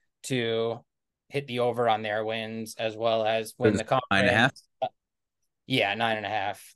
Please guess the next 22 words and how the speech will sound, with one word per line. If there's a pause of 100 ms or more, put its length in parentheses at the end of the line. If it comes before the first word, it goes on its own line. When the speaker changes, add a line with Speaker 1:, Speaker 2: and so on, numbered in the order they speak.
(160)
Speaker 1:
Um, (260)
and
then
Wisconsin
as
well,
winning
their
conference.
Um, (240)
the
one
team
which
I
didn't
mention,
which
I
actually
think
is